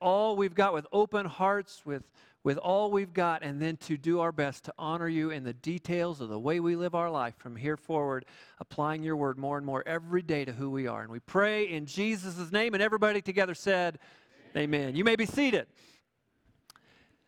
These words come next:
<clears throat> If you were here last week, we looked at chapter one. And in chapter one, and by the way, this is very, I think, foundational to, um,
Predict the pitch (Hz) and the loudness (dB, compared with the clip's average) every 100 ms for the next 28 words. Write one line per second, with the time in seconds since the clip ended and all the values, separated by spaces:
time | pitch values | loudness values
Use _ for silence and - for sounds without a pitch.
0 | _ _ - - - 127 - 165 269 262 | _ _ -4 -2 -2 -6 -6 0 4 4
1 | 262 233 226 - 202 160 - - _ 175 | 4 4 2 4 4 4 -2 -18 _ 4
2 | 226 214 - - 170 208 214 202 135 92 | 4 0 2 2 4 2 2 2 0 -10
3 | _ _ _ _ _ _ _ - - 175 | _ _ _ _ _ _ _ -12 0 2
4 | 175 175 196 208 - 226 233 - 220 208 | 0 0 0 0 0 2 2 0 2 2
5 | 160 165 170 160 143 160 170 147 165 165 | 2 2 2 2 0 -2 -4 2 2 2
6 | 165 156 - 156 - 151 139 135 139 147 | 0 -4 -4 -6 -4 -4 -2 0 0 -2
7 | - 185 196 208 _ _ _ _ - 160 | -6 -4 -4 -6 _ _ _ _ 0 2
8 | 156 143 147 143 - - 139 127 123 | 4 2 2 0 -4 -4 -4 -4 -10